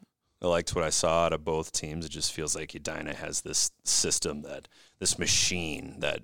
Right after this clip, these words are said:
might be unbeatable for the remainder of the year. But Minnetonka looks good. They're still fairly young. I mean, it's something to remember that Lindsay Avar, uh, this is her first year at the high school level. Lauren Goldsworthy, it's her first year at the high school level. Grace Sedura is just a sophomore. Kendra Distad is,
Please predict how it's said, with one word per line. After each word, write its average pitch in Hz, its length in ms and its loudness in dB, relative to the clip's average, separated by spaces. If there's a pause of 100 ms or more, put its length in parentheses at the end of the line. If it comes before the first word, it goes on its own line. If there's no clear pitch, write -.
(160)
might 85 360 -4
be 78 380 -6 (120)
unbeatable 82 640 -2
for - 140 -6
the 80 80 -8
remainder 80 320 -6
of 80 100 -10
the 80 80 -10
year. 82 180 -6
But - 260 -6 (340)
Minnetonka 135 420 8
looks 113 240 6
good. 98 160 4
They're 95 140 4
still 131 200 4
fairly 110 340 6
young. 82 340 2 (140)
I 95 60 -4
mean, 82 160 -4
it's 80 200 -2
something 87 260 2
to 87 80 2
remember 85 420 2
that 78 220 -4
Lindsay 87 460 -2
Avar, 80 380 -2 (440)
uh, 78 180 2
this 85 140 2
is 87 120 0
her 85 160 0
first - 340 -2
year 82 100 0
at 80 80 -4
the - 80 -10
high 82 140 0
school - 260 -2
level. 80 300 -2
Lauren 82 260 -2
Goldsworthy, 80 560 -2
it's - 120 -6
her 85 180 -4
first - 340 -4
year 80 80 -6
at 78 80 -10
the - 80 -8
high 78 180 -4
school 80 300 -4
level. 78 260 -6
Grace 85 320 0
Sedura 87 380 -2
is 78 140 -4
just - 220 -2
a - 60 -6
sophomore. 85 640 0 (440)
Kendra 80 300 -2
Distad 85 720 2
is, 73 380 -2